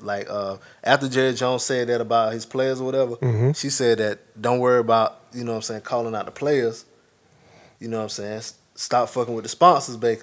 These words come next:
Speaker 1: basically." You know what I'm saying?
Speaker 2: Yeah, yeah.
Speaker 1: And, uh, E S P N, they got deals with the N F L and all kind of shit like that, so they ain't really like that, so they suspended her for two weeks. So her co-host,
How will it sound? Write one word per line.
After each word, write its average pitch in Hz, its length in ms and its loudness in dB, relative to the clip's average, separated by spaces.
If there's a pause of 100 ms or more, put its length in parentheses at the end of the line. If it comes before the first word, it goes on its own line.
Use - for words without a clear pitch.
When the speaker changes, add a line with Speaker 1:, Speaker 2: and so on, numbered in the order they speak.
(140)
Speaker 1:
basically." 107 420 -4
You 104 80 -12
know 107 100 -8
what 104 60 -10
I'm 104 80 -12
saying? 131 160 4
Speaker 2:
Yeah, 95 220 2
yeah. 110 260 0 (360)
Speaker 1:
And, 104 200 -4
uh, 98 320 0 (500)
E 135 160 6
S 135 100 4
P 139 300 2
N, 135 100 6
they 147 140 6
got 120 240 6
deals 143 320 2
with 120 100 -6
the 117 60 -2
N 120 80 -2
F 113 180 -6
L 120 160 0
and 110 100 -8
all 117 140 0
kind 117 160 -6
of 113 80 -8
shit 120 140 -6
like 104 200 -6
that, 123 200 0
so 113 100 -10
they 117 160 -4
ain't 117 80 -2
really 110 160 -4
like 107 280 -2
that, 110 180 -4
so 101 160 -8
they 107 100 -8
suspended 113 460 -6
her 110 80 -4
for - 120 -10
two - 180 -4
weeks. 110 380 -8 (560)
So 98 380 -6 (100)
her 113 160 -2
co-host, 120 760 2